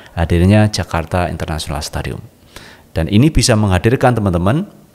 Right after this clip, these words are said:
klub-klub asing dari luar negeri bisa masuk ke Indonesia. Jadi bukan hanya tempat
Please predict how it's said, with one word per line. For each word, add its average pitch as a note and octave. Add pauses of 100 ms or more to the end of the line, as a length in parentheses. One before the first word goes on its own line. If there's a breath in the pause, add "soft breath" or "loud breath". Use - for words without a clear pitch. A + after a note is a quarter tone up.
(160)
klub-klub F#2
asing B2
dari F#2
luar F2
negeri A2
bisa G2+
masuk F2
ke -
Indonesia. D#2 (800 loud breath)
Jadi A#2+
bukan A2+
hanya F#2
tempat C3